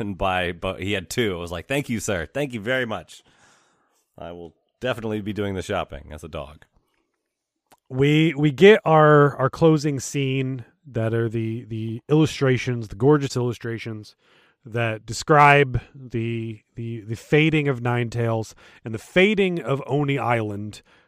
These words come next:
Speaker 1: Yeah.
Speaker 2: they describe it, uh, almost like a funeral where it turned into flowers and sort of just floated off into the sky. But at the same time,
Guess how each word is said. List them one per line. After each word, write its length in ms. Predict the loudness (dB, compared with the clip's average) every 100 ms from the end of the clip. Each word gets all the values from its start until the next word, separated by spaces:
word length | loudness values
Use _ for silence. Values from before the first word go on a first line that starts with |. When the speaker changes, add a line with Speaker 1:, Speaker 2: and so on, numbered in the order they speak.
| -10 -2
Speaker 1:
Yeah. 100 | 0
Speaker 2:
they 100 | 0
describe 380 | -2 0 4 4
it, 160 | 4 0
uh, 240 | -2 -2 -2
almost 340 | -2 -2 -2 -4
like 120 | -4
a 60 |
funeral 640 | -6 -2 0 0 -2 -4 -4
where 160 | -6
it 100 | -6
turned 280 | -4 -2 -2
into 140 | -4 -6
flowers 500 | -4 -2 -2 -4 -8
and 140 | -12
sort 200 | -8 -8
of 60 | -8
just 180 | -12 -12
floated 440 | -6 -4 -4 -4
off 240 | -6 -6 -8
into 120 | -14
the 100 | -14
sky. 520 | -6 -2 -2 -2 -8 _ _ _ -20 _
But 120 | -10 -10
at 60 |
the 60 | -4
same 260 | 0 0
time, 580 | 2 4 6 6 2 -6